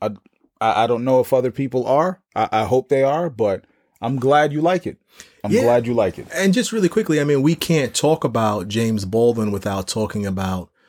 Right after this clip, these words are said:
Speaker 2: uh, the importance of music.
Speaker 1: No, we
Speaker 2: Uh,
Speaker 1: can't.
Speaker 2: Baldwin, you know, was
Speaker 1: Great point.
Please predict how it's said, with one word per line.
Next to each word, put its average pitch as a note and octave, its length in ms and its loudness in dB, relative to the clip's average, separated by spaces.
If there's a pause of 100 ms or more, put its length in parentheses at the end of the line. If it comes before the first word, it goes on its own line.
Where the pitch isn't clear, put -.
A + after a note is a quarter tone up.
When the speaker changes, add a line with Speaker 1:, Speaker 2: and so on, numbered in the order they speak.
(320)
Speaker 2:
uh, F2+ 480 -4
the A2+ 160 -2
importance A#2+ 460 -4
of F#2 120 -6
music. B2+ 600 -2 (100)
Speaker 1:
No, B2 300 -2
we F2+ 80 -4
Speaker 2:
Uh, G#2 80 -4
Speaker 1:
can't. A#2+ 380 -2
Speaker 2:
Baldwin, C3 720 -2
you B2+ 120 -4
know, A2 220 -4
was G#2+ 540 -4
Speaker 1:
Great A#2+ 200 2
point. - 300 0